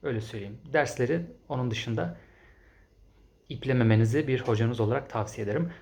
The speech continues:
Farkı zamanla anlayacaksınız. Evet, kendinize bir ay, iki ay vermeniz yeterlidir. İngilizce'de bu kanalda tavsiye ettiğimiz gibi çalışma tarzını benimserseniz bir ay içinde zaten farkı zaman anlayacaksınız. O da bir zamandır. Yani çok uzun bir zamana gerek yok.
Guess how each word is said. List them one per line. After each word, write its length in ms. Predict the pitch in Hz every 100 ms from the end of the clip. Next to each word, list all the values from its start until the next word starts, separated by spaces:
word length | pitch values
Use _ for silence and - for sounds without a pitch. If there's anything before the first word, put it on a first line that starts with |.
| -
Farkı 380 | 156 147 143 180
zamanla 440 | 147 151 165 165
anlayacaksınız. 760 | - 127 127 123 113 - 98 -
Evet, 220 | 160 107
kendinize 480 | 147 139 139 156 139
bir 100 | 151
ay, 240 | 135 139 -
iki 220 | - 139
ay 100 | 127
vermeniz 340 | 110 117 139
yeterlidir. 400 | 127 113 110 107
İngilizce'de 600 | 120 123 131 117 110 147 - - - -
bu 140 | 139
kanalda 360 | 143 127 117 131
tavsiye 380 | 123 110 135 127
ettiğimiz 340 | - 127 113
gibi 260 | 110 113 - - -
çalışma 420 | 135 110 123 123
tarzını 400 | 123 107 104 104
benimserseniz 840 | 143 127 - 110 113 131 185 - - _ _ _ _
bir 100 | 160
ay 80 | 139
içinde 500 | 110 120 120 156 170
zaten 440 | 131 131 - 165 170 - -
farkı 320 | - 120 113
zaman 280 | 123 110 113
anlayacaksınız. 640 | 143 139 107 98 - 151 160
O 180 | 151
da 120 | 117 113
bir 240 | 170 170 - _
zamandır. 440 | 143 131 104 95
Yani 140 | 107 101
çok 180 | 139 117
uzun 200 | 113 113
bir 60 |
zamana 480 | 107 95 98 160 165 - - _ -
gerek 300 | 117 104 -
yok. 300 | - -